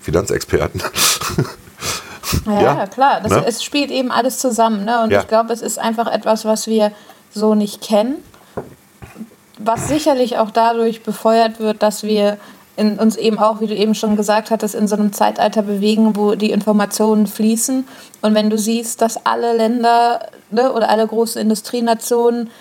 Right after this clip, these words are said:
Speaker 2: alles dicht machen, dann fühlt man, will man eben auch, weil man denkt, okay, was wäre, wenn wir es anders machen? Und dann
Speaker 1: Richtig.
Speaker 2: traut sich keiner weiterzudenken und dann
Speaker 1: Genau.
Speaker 2: wird eben,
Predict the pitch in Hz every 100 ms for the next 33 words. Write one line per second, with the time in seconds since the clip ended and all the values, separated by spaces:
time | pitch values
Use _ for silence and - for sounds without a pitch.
0 | - _ _ - 226 233 233 - 254 -
1 | - 233 269 294 302 262 247 240 233 220
2 | 269 277 269 254 240 - - 233 208 262
3 | 254 240 254 247 262 202 - - 208 220
4 | 220 226 233 233 - 233 226 - - -
5 | - _ - 226 233 233 247 247 240 233
6 | 226 226 262 285 285 226 214 254 262 -
7 | - - 226 226 233 - 240 240 254 -
8 | 254 240 240 226 262 277 - 269 277 277
9 | 269 247 240 247 247 247 - 240 240